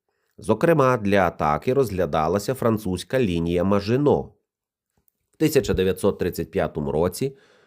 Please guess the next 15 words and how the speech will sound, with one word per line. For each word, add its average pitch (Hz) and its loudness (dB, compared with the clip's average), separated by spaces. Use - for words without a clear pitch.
компанія 110 2
Rheinmetall 101 0
почала 101 2
розробляти 113 2
важку 95 -2
самохідну 117 0
облогову 101 2
мортиру, 123 0
що - -2
отримала 92 2
назву 131 -2
"Карл 101 2
Герат 87 0
нуль 87 0
сорок". 78 -4